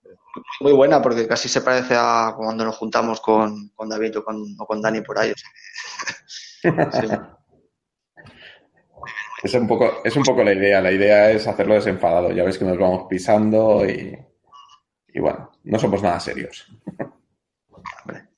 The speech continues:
Speaker 1: la vida ya es, ya sería lo, lo suficiente como para tomársela demasiado en serio, ¿no?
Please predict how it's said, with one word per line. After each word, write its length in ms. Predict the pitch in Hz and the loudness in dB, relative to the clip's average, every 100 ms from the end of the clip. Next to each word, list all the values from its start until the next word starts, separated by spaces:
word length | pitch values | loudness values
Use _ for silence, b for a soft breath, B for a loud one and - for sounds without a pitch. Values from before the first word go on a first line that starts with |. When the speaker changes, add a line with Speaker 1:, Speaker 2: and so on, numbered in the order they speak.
| _ _ _ _ 113 | _ _ _ _ -4
Speaker 1:
la 100 | 120 | 0
vida 180 | 117 123 | 2 4
ya 140 | 120 120 | 4 4
es, 280 | - - - | 2 -2 -4
ya 80 | 113 | -2
sería 380 | - - 117 110 | 0 2 2 2
lo, 140 | 107 | 0
lo 160 | 107 107 | -2 -8
suficiente 500 | 110 - 113 104 107 | -10 -8 -8 -6 -6
como 200 | 104 104 | -8 -10
para 380 | 104 101 98 101 _ _ _ | -10 -12 -14 -18 _ _ _
tomársela 400 | - 104 - 107 | -12 -6 -2 0
demasiado 280 | 104 110 - - | 0 0 -2 -4
en 120 | 101 | -10
serio, 160 | 104 | -12
¿no? 160 | 104 | -14